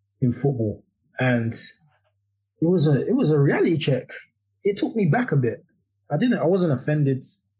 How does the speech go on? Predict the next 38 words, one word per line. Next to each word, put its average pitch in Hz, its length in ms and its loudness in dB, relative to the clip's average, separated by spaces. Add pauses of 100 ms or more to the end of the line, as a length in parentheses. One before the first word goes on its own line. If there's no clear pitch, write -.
(440)
as 131 240 0
such - 400 -4
where 123 300 2
it 123 100 -2 (100)
would 127 280 2 (540)
affect - 360 -4
me. 123 300 -4 (640)
But - 100 -6
I 165 40 0
had 190 120 0
to 156 120 0
really 180 220 2
sit - 220 -2
down 160 180 0
in 160 80 0
the 151 60 2
change 165 300 2
room 139 140 4
afterwards 143 340 2
and 131 120 2
think 160 200 -6
to 139 60 -2
myself, 131 400 -2 (140)
"This 151 200 -4
is 156 100 2
what - 140 0
people 156 260 4
<laughs> - 100 -4
pay 165 120 2
their 156 160 2
money 165 240 2
to 135 100 -2
come 139 140 0
out 131 100 -4
their 127 100 -2
house 139 220 0
and 127 140 2
do 185 180 0